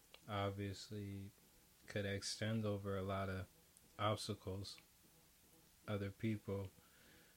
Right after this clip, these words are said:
would, um, grapple with. <clears throat> Mental and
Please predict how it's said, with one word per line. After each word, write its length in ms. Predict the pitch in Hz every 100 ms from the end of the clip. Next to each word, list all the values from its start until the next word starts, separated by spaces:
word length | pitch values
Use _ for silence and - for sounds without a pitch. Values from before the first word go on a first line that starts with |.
| - - - - -
would, 400 | 139 120 113 107
um, 580 | 117 104 101 101 101 113
grapple 460 | - 113 120 127 92
with. 260 | 90 87 87 - - - - - - -
<clears throat> 220 | 139 - - - - - - - - - - -
Mental 540 | 120 131 135 143 127
and 400 | 123 123 123 117